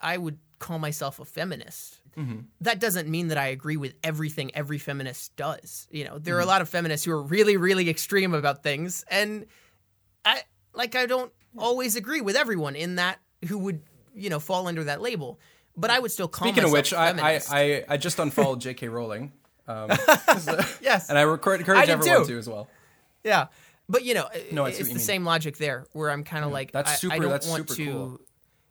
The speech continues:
Speaker 1: because if I don't call myself a feminist, then
Speaker 2: Hmm.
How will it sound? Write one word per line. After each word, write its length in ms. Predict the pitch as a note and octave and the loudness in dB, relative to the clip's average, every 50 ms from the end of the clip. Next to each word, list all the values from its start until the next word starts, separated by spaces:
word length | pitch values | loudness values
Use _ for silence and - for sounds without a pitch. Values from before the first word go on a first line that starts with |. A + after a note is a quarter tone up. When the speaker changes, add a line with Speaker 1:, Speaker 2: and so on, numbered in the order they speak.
| _ | _
Speaker 1:
because 340 | F3 G#3 - - A#3 G#3+ F#3+ | -4 -4 -2 0 0 0 2
if 120 | G#3 F#3+ - - | 0 -2 -2 -2
I 180 | E3 F3+ A3 A3+ | 0 0 0 0
don't 240 | G#3 G#3+ G#3 G#3 - - | -2 -4 -6 -6 -10 -10
call 200 | - F3 E3+ F3 | -8 -6 -6 -4
myself 420 | F3 E3+ E3 - E3 D3+ D3+ - | -4 -4 -4 -4 -4 -4 -6 -8
a 20 | D#3 | -12
feminist, 720 | - - D#3 D3+ D3+ C#3 B2+ - D#3+ - - - - - - _ _ _ _ _ _ _ _ - | -8 -6 -4 -4 -4 -6 -8 -10 -12 -12 -12 -14 -16 -18 -20 _ _ _ _ _ _ _ _ -12
then 560 | D#3 C#3 C#3+ F3+ G3 G3 F3+ D#3 D#3+ D#3+ D#3 - | -10 -4 -2 -2 0 0 -2 -4 -4 -6 -8 -10
Speaker 2:
Hmm. 60 | C#3 | -16